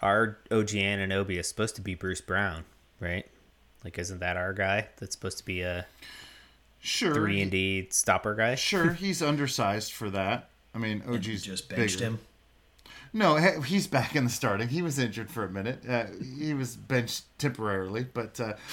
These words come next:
Speaker 2: no. It, uh, so I did it. I, I un-, unfortunately, because I'm psy-, a psychopath, uh, I did, uh,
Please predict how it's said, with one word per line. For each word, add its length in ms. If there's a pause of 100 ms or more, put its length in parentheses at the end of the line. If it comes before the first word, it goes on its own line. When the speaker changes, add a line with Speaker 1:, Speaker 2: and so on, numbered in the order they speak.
(140)
Speaker 2:
no. 220
It, 180
uh, 260
so 300
I 140
did 180
it. 140
I, 140
I 260 (260)
un-, 240 (380)
unfortunately, 540
because 260
I'm 140
psy-, 360
a 120
psychopath, 640 (400)
uh, 360
I 120
did, 380
uh, 260